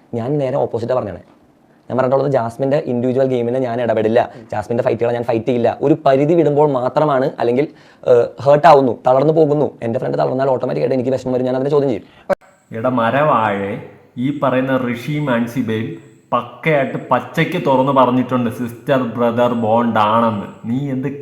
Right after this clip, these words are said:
Speaker 2: തേങ്ങയാണ് പറഞ്ഞിട്ടുള്ളത്? ഏ? നീ എന്ത് കോക്കനട്ടാണ് പറഞ്ഞിട്ടുള്ളത്? നീ, ഏ? നീ ഫ്രണ്ട്ഷിപ്പ് എന്ന് പറഞ്ഞ് എന്നിട്ട് കാണിച്ചതാ അപരാധിത്തനം. ഉം?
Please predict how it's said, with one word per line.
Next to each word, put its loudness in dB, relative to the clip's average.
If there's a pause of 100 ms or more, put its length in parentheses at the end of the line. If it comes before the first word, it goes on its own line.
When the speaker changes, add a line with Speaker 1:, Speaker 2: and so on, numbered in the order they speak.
(120)
Speaker 2:
തേങ്ങയാണ് -4
പറഞ്ഞിട്ടുള്ളത്? -8
ഏ? -6 (160)
നീ -8
എന്ത് -8
കോക്കനട്ടാണ് -6
പറഞ്ഞിട്ടുള്ളത്? -6
നീ, -14 (880)
ഏ? -4 (1300)
നീ 0
ഫ്രണ്ട്ഷിപ്പ് 0
എന്ന് 2
പറഞ്ഞ് -2 (260)
എന്നിട്ട് -2
കാണിച്ചതാ 0
അപരാധിത്തനം. -4 (640)
ഉം? -6